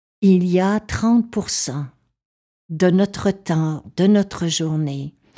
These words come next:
qui demeure imprévisible. Aujourd'hui, une grande partie de nos angoisses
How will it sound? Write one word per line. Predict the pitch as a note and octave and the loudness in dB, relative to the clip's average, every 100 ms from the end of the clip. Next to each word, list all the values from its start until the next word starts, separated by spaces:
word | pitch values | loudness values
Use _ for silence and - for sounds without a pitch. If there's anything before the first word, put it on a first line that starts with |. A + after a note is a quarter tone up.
| - - - | -20 -20 -4
qui | A3 | 0
demeure | F3+ G#3+ G#3 A#3 A3+ - | 4 6 6 4 2 0
imprévisible. | G#3+ G#3+ - G3+ F3 F3 - C3+ F#3 - C#3 A#2 _ _ _ _ _ _ _ _ _ _ _ _ _ _ _ _ _ | 0 0 -4 -4 -4 -8 -8 -8 -8 -10 -16 -18 _ _ _ _ _ _ _ _ _ _ _ _ _ _ _ _ _
Aujourd'hui, | G3+ - G3+ G3 - A3+ B3+ C4+ C4+ _ _ _ _ _ _ _ _ _ - | -6 -2 -2 -2 -4 -2 0 -2 -6 _ _ _ _ _ _ _ _ _ 0
une | G3+ G3+ | 2 2
grande | F3+ G#3 A#3+ A#3+ - | 0 0 2 0 -2
partie | G#3+ - - - A#3 G#3 | -6 -8 -10 -6 -4 -2
de | F3 | -2
nos | D#3+ D3+ D3 | 0 -2 -2
angoisses | D3 D3 - D#3+ C#3+ C#3 C#3+ - | -4 -4 -6 -6 -6 -8 -10 -14